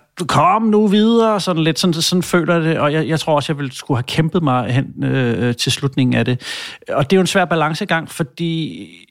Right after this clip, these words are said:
samtidig så synes jeg, det er fedt, at vi har de her almindelige mennesker, men det er måske, det bliver måske også bare almindeligt. Jeg synes, at det er en super fed location. Jeg kan godt lide ideen om det her med, øh, at fordybe sig, som du også var inde på, Anders, i, i forholdet, i stedet for, at det er, øh,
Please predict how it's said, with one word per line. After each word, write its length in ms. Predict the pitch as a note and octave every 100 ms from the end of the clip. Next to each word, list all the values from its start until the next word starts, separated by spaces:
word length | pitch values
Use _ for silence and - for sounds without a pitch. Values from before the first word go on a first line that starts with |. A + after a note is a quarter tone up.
| C3 C3 C#3
samtidig 500 | - D#3+ - E3+ C#3+
så 100 | E3+
synes 200 | E3+ D#3+
jeg, 100 | B2
det 60 |
er 40 | A#2+
fedt, 240 | - -
at 120 | E3
vi 60 | D3+
har 160 | C#3+
de 100 | C#3+
her 200 | C3+ B2
almindelige 440 | - B2 D#3 F#3 E3+
mennesker, 420 | D3+ D3+ - D#3+
men 220 | - C#3+
det 100 | C3
er 40 | D3+
måske, 260 | D3 - - E3
det 120 | C3+
bliver 160 | D#3+
måske 240 | D#3+ - C3
også 240 | B2+ - _ _ -
bare 200 | G#2 A#2 - - -
almindeligt. 460 | A#2+ A#2 A2+ B2 - - - - - -
Jeg 120 | D3
synes, 260 | G#3 G3+ -
at 280 | D#3 C#3+ C3+
det 60 | C#3
er 40 |
en 100 | B2
super 280 | - B3 F#3
fed 120 | F#3
location. 480 | C#3+ - D#3+ D#3 E3+
Jeg 100 | C#3+
kan 100 | C#3
godt 160 | E3 E3
lide 140 | F3
ideen 460 | D3 C3+ F#3+ F3+ E3+
om 160 | C#3
det 140 | C3+ C#3+
her 160 | D3+
med, 380 | C3+ C3 C3+ C3+ - -
øh, 180 | C3 A#2+ B2
at 120 | B2
fordybe 400 | C#3+ C3+ G#3 -
sig, 160 | F#3+ F#3
som 180 | - G#2
du 100 | A#2+
også 160 | D3 E3+
var 20 |
inde 100 | E3
på, 60 | D3+
Anders, 320 | C#3 D3+ D3
i, 140 | D3
i 140 | - C3
forholdet, 400 | C#3 C#3 D3+ C3+
i 40 |
stedet 200 | - C3
for, 80 | C#3
at 80 | -
det 200 | B2 G2+
er, 340 | A2+ G#2+
øh, 60 | G#2+